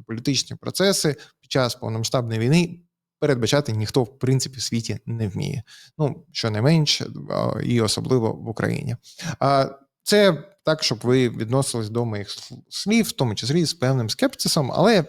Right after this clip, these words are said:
ну, якийсь досвід все ж таки я в цій сфері маю, да, і думаю, що, е, як читати, е, ці дані, попитав декілька розумних людей, думки яким я довіряю. Друге, це соціологія, яку робив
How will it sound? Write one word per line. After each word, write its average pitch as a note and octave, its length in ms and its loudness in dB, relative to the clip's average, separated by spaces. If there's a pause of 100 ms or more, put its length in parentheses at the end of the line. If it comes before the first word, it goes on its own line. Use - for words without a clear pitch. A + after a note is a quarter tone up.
ну, E3 220 0
якийсь B2+ 360 0
досвід A#2 320 0
все - 140 -4
ж - 100 -4
таки - 160 -6
я G#2+ 100 2
в G#2+ 80 -8
цій A2 180 -4
сфері A2 300 0
маю, C3 280 2
да, A2+ 200 0
і G#2+ 220 -2
думаю, G#2+ 380 -4
що, - 240 -6 (600)
е, A2+ 220 4
як A#2 180 2
читати, A#2+ 500 0
е, A2 540 0
ці A2+ 140 -4
дані, A2+ 420 0
попитав G#2+ 420 -2
декілька G#2+ 520 -4
розумних A#2 640 2
людей, G#2+ 640 0
думки A#2 640 -4
яким A#2+ 420 -4
я G2+ 300 -2 (280)
довіряю. G#2 380 -2 (800)
Друге, C#3+ 420 6 (640)
це F3+ 500 4
соціологія, C#3 840 0
яку B2 680 -2
робив G#2+ 540 -8